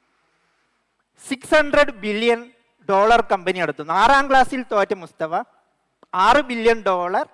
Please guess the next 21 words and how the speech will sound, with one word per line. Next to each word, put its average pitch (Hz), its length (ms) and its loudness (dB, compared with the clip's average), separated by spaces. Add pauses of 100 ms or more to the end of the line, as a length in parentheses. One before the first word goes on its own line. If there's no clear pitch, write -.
(560)
കമ്പനി 262 500 -2
നടത്തുന്നു 175 460 -4 (140)
എന്ന്. 131 140 -16 (1120)
ശരിക്കും 202 260 -8
അതാണോ? 208 320 -8 (960)
അല്ല. 180 260 -12 (1400)
ആറാം 143 340 -2
ക്ലാസ്സിൽ 185 360 -4
പണ്ട് 170 260 -6
കാലത്തൊക്കെ 180 480 -4
തോൽക്കുക 185 360 -10
പറഞ്ഞത് 190 360 -8 (260)
ചിലപ്പോൾ 214 300 -10
exam-ിന് 214 460 -6
പോകാൻ 208 240 -6
പറ്റിയിട്ടുണ്ടാവില്ല, 180 640 -10
അല്ലെങ്കിൽ 180 300 -12
എന്തെങ്കിലും 202 380 -12
പ്രശ്നം 220 300 -14
പറ്റിയാൽ 208 280 -14 (200)
തോൽക്കും. 220 360 -10